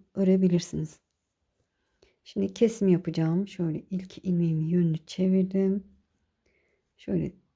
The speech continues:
iki ilmeğin ikisini bir örüyorum. İlmeğimi sol şişime aktardım ve iki ilmeğin ikisini bir örüyorum.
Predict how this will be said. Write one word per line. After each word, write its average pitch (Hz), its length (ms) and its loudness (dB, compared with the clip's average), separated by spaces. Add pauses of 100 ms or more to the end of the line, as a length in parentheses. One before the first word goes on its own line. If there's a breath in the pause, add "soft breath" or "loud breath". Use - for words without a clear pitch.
(120)
iki - 260 -4
ilmeğin 185 260 4
ikisini 190 460 0
bir 185 300 -2 (320)
örüyorum. 170 380 0 (2500)
İlmeğimi 214 420 4
sol 190 300 0
şişime 180 300 -4
aktardım 196 800 -2 (600)
ve 196 160 -4
iki 185 260 -6
ilmeğin 175 280 4
ikisini 180 400 -2
bir 185 260 -2
örüyorum. 165 400 -2